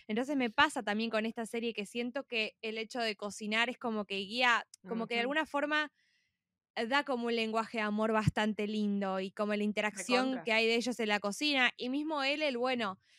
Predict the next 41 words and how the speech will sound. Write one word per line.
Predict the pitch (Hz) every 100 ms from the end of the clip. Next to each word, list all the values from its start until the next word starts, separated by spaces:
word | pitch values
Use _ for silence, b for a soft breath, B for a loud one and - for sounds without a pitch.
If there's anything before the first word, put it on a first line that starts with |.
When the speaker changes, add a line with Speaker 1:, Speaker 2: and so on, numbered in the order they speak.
| b
Speaker 1:
"Yo | - 262
aprendí | 254 247 254
todo | 233 233
esto, | 254 269 254 214
o |
vengo | 214 233
de | 226
trabajar | 214 202 202 226
en | 220
este | 220 -
lugar, | 214 202 226 220
o |
soy | 190 220
así | 214 233
de | 220
perfecto, | 208 202 - 214 214
de | 208
limpio", | 208 220 233
Speaker 2:
<laughs> |
Speaker 1:
como | 220 196
que |
intento | 202 196 220 214 214
trasladarlo | 202 208 202 196 202 208 214 208
acá, | 190 190 233 226 214
como | 208 202 208
que | 202
siento | - 247 269
que | 262 220 208 B B
toda | - 269
esa | 254
interacción | 226 220 202 - - 233 240
que | 240 247
se | 220
da | 208
en | 214
la | 226
cocina | 202 - 226 233
hace | 220 233
que | 196
también | 185 196 208 208
vos | 202 208 -